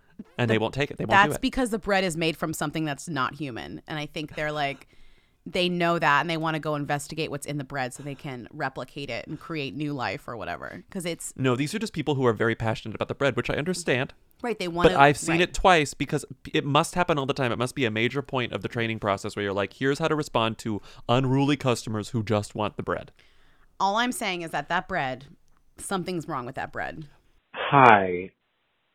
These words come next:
Speaker 3: I'm calling because what the fuck is this shit with Pamela Anderson? I got a headline. I got a push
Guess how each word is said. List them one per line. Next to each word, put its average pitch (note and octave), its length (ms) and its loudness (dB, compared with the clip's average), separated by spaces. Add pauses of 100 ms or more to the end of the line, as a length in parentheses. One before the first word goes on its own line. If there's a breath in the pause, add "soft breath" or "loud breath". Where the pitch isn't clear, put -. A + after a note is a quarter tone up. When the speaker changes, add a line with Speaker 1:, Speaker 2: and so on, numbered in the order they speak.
(140)
Speaker 3:
I'm A#3+ 180 -2
calling G2+ 800 4 (180)
because G#2 460 -4 (280)
what G#3 220 -12
the F3+ 160 0
fuck B2 220 4
is A2 120 -6
this A2 140 0 (140)
shit G2+ 260 0 (600)
with G2+ 200 2
Pamela A#2 480 4
Anderson? G#2+ 840 -2 (440 soft breath)
I D3+ 40 -2
got E3 120 8
a C#3 60 4
headline. G#2 480 -4
I - 40 -10
got C#3 140 0
a B2 40 -4
push C3+ 200 -10